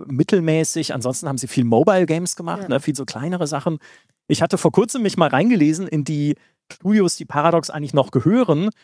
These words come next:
Speaker 1: um zu überlegen, okay, was machen die eigentlich gerade, woran arbeiten die? Und bei Ice Flake fand halt auch kein neues Projekt und ich dachte schon, „Oh, Freunde,
Speaker 2: Mhm.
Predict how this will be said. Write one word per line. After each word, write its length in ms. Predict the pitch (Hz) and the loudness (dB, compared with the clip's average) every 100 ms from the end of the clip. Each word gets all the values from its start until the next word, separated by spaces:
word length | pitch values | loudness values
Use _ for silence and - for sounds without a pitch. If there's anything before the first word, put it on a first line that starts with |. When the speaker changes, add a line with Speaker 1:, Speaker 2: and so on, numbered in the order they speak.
| _ _ | _ _
Speaker 1:
um 100 | 147 | -6
zu 120 | 156 | -4
überlegen, 260 | 147 147 156 | 0 0 0
okay, 180 | 139 170 | 2 0
was 140 | 135 | 0
machen 160 | 139 202 | -4 -4
die 80 | |
eigentlich 200 | 170 143 | -4 -4
gerade, 220 | - 151 151 | -2 0 2
woran 160 | 127 | 0
arbeiten 400 | - 160 175 135 | 0 0 0 -2
die? 200 | 123 139 190 _ _ - | -4 -4 -6 _ _ -2
Und 100 | 131 | 0
bei 220 | 127 147 | 2 0
Ice 140 | - | -2
Flake 360 | - 139 185 - _ _ _ _ _ _ - | -2 -2 -2 -8 _ _ _ _ _ _ -6
fand 160 | 180 | 0
halt 120 | 180 | 0
auch 140 | 165 - | 0 0
kein 160 | 156 | 2
neues 260 | 151 139 131 | 4 2 0
Projekt 360 | - 131 214 160 | -2 -2 0 0
und 60 | |
ich 80 | 135 | 0
dachte 220 | 139 135 | 0 -2
schon, 180 | 151 131 | -4 0
„Oh, 440 | 151 139 143 135 | 2 4 4 2
Freunde, 540 | 131 - 120 120 123 123 | 0 0 0 2 0 -2
Speaker 2:
Mhm. 260 | 190 185 185 | -8 -14 -16